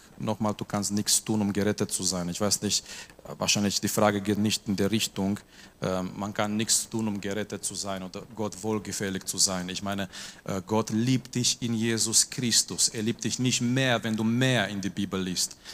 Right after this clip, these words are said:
Freunde, bitte, ich möchte, dass keiner mit dieser Mentalität lebt. Sehr oft, wir sind beeinflusst in unserer Verbindung mit dem Herrn durch unsere Verbindung mit unserem irdischen Vater.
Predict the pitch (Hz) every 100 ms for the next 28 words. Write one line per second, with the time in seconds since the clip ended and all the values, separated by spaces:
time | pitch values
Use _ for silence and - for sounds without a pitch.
0 | - - - - 127 135 135 107 85 107
1 | 147 151 117 - 123 - 120 - 113 -
2 | 156 147 147 135 127 117 123 117 117 120
3 | 117 131 - 135 110 - - - - -
4 | - - - - - - - - - -
5 | - - - 151 165 165 139 135 139 127
6 | 123 151 - 156 156 - 131 123 120 117
7 | 117 104 139 143 156 147 156 139 123 131
8 | 107 120 - - 120 127 120 120 120 -
9 | 101 135 139 139 123 123 113 117 123 120
10 | 113 113 - 120 117